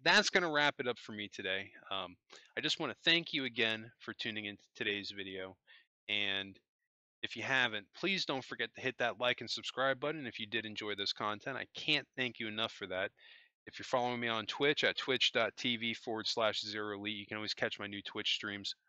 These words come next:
Sundays through Thursday nights, typically between nine and ten P M Eastern.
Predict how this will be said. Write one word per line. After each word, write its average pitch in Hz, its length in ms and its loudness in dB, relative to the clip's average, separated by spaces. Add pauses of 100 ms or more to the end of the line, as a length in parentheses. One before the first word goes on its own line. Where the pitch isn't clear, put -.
(240)
Sundays 123 840 4 (200)
through 95 140 -12 (140)
Thursday 113 360 2
nights, 117 540 2 (180)
typically 117 360 -2
between 101 360 -8
nine 123 360 4
and 107 200 -2
ten 123 340 2
P 113 220 -2
M 104 220 2
Eastern. 123 580 2